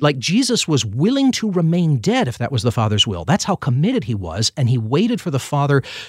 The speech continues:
for the Spirit to come and resurrect him in his own time. So there was this radical dependence of Jesus upon the Father, and,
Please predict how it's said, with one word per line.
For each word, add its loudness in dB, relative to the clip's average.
for 0
the 0
Spirit -2
to -10
come 0
and 2
resurrect -2
him 0
in 2
his 0
own -2
time. -2
So -2
there 2
was 0
this -2
radical -2
dependence 0
of -8
Jesus 0
upon 0
the 0
Father, -2
and, 2